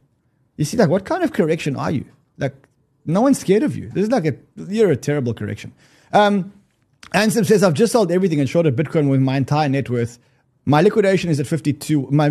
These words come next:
liquidation at fifty-two will never be reached." You see, people are, <sighs> the people are disrespecting this correction. They're disrespecting it. And the truth is, I think they're right. This correction deserves to be disrespected. It's not a real correction. Um,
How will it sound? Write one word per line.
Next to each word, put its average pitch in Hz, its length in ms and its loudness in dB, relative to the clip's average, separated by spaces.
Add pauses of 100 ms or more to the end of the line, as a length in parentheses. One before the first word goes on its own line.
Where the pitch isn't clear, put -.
(100)
liquidation 175 500 0
at 123 100 -6
fifty-two 135 400 -4
will 120 80 0
never 123 260 0
be 113 120 0
reached." 104 320 -6 (480)
You 202 80 -6
see, 247 140 0
people 262 280 0
are, 226 180 0 (380)
<sighs> - 400 -6
the 165 100 -6
people 233 280 2
are 190 40 4
disrespecting 185 880 0
this 139 120 -2
correction. 113 540 -6
They're 147 140 0
disrespecting 165 680 0
it. - 60 -6 (280)
And 208 140 4
the 220 80 4
truth 294 280 -2
is, 226 100 -2
I 214 60 2
think 233 180 -2
they're 240 140 2
right. 233 260 -2 (300)
This 254 320 2
correction 254 760 0 (640)
deserves 214 480 4
to 214 100 -2
be 190 100 0
disrespected. 170 640 -2
It's 127 120 -4
not 190 120 0
a 202 60 4
real 156 260 6
correction. - 460 -8 (1400)
Um, 127 380 2